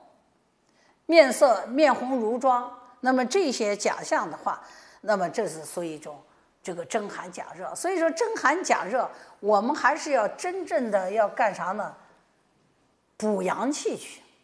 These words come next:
你不要被这个假热的现象啊，哎呀，所迷惑了，真正要补阳。像这种情况下，我们要给它真正的要清热。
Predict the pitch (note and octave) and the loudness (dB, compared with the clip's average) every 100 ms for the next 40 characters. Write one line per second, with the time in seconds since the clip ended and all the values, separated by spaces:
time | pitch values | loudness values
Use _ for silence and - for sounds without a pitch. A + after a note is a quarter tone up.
0 | _ _ _ B3 C4 C4 C#4+ G4+ E4+ A#3+ | _ _ _ 2 4 4 2 4 4 2
1 | D4 C4 C4+ B3+ E3+ G#3 F4+ B3 G#3 B3+ | -2 0 0 0 0 2 2 2 0 -4
2 | G#3+ A#3+ F#3+ F#3 - - - _ - G3+ | -4 -4 -4 -10 -14 -20 -20 _ -2 6
3 | F#3+ E3+ G3 E3 F3+ B3 F4 B3 E3 - | 6 6 -2 -4 -2 -2 0 -4 -4 -12
4 | - _ _ C#4+ C#4 A#3+ A3 G#3 F3+ C3+ | -20 _ _ -2 0 0 0 0 -4 -12
5 | C3+ - _ - D#4+ D4+ B4 G4+ B3 G3 | -14 -18 _ 2 4 4 0 0 -2 -4
6 | G3+ G#3 F#3+ F#3+ D#3 - - - F3+ G3+ | -8 -4 -4 -4 -8 -12 -20 -8 -6 -2
7 | A3 F3+ E3 E3+ F#3 G#3 F#3+ G3 E3 E3 | 0 0 -4 -10 -10 -10 -8 -8 -8 -12
8 | E3 - G3 F#3+ G3 | -12 -12 -16 -12 -12